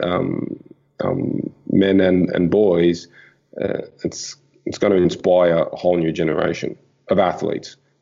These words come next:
you know, um, of leaders, uh, it's not, you know, sport transcends. It's not just, you know, you love Sam Kerr doing backflips after she sc-, scores a goal on, on the field, but the, the,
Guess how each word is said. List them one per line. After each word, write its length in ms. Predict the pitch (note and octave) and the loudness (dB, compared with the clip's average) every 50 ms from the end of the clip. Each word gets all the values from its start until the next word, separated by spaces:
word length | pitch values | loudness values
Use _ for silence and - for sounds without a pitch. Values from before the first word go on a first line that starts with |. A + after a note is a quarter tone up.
| _ _ _ _ _ _ _ _ | _ _ _ _ _ _ _ _
you 140 | - F2 F2 | -4 -2 0
know, 360 | E2+ E2+ F2 E2+ - - - - _ - - | 2 2 0 0 -2 -6 -12 -18 _ -8 -6
um, 420 | E2 F2 F2 F2 E2+ E2+ - - | -4 -2 0 0 -2 -2 -4 -2
of 360 | - F#2 F2 F2+ - G#2+ G#2 F#2 | -2 -2 -2 -4 -10 -10 -2 0
leaders, 680 | F#2+ G2 F#2+ F#2 E2+ F2+ D#2 - - - - - _ _ _ _ _ _ _ _ _ _ - - | 2 4 4 4 4 2 0 0 -6 -12 -16 -20 _ _ _ _ _ _ _ _ _ _ -8 -6
uh, 300 | - - - - - - G1+ - | -4 -2 -2 -2 -4 -4 -4 -6
it's 180 | - - - - | -8 -8 -4 -2
not, 220 | - G1+ G1+ - - - | 0 0 0 -2 -4 -2
you 120 | - G1+ | -2 0
know, 80 | G1+ - | 0 -2
sport 340 | - - - - G#2+ G2+ - | -4 -4 -2 0 0 0 0
transcends. 720 | - G2+ G2 G2 F#2+ F#2+ - G2 G2 G2 F#2 E2 - - | 0 0 0 0 0 0 0 0 2 2 2 0 -2 -6
It's 140 | - - - | -14 -6 -4
not 160 | - G2 - | -2 -2 0
just, 320 | - F2+ F2 - - - _ _ _ _ _ _ _ _ _ _ _ | 0 0 -2 -2 -6 -18 _ _ _ _ _ _ _ _ _ _ _
you 60 | - F2 | -2 0
know, 80 | E2+ | 2
you 100 | E2+ F2 | 4 4
love 180 | E2+ F2 E2+ E2+ | 4 2 0 0
Sam 240 | - - E2+ E2 E2 | -2 -2 0 0 -2
Kerr 240 | - - F2+ E2+ | -2 -2 -2 0
doing 260 | E2 E2+ E2 D#2+ D#2+ - | 0 0 0 0 0 0
backflips 560 | F2 E2+ D#2+ - - - E2+ D#2+ - - F2 | 0 0 0 -2 -2 -2 -2 -2 0 0 0
after 220 | E2 - - F2 | 0 -2 -6 -10
she 140 | - - D#2+ | -10 -10 -12
sc-, 240 | - - - - F2 | -12 -12 -12 -12 -12
scores 400 | - - - - - F2+ D#2+ D#2 | -12 -12 -4 0 0 0 0 -2
a 20 | - | -2
goal 380 | - F#2 F2 F#2 G2 F#2+ F2+ F2 | 0 0 2 2 2 2 2 0
on, 160 | E2+ - - - | -2 -4 -4 -4
on 120 | - E2+ | -2 -2
the 60 | E2 | -2
field, 540 | E2 - - E2 E2 E2+ F2 F2+ F2 - - - _ _ _ _ _ _ _ _ _ | -4 -4 -2 0 2 2 2 0 -2 -6 -12 -20 _ _ _ _ _ _ _ _ _
but 220 | F2 E2 - - | -4 -4 -2 -2
the, 200 | - F2+ F2 F2 | 0 0 0 0
the, 520 | E2+ - F#2 G2 F#2 F#2 F#2+ F#2+ - - | -2 -2 -2 -2 0 0 -2 -4 -6 -10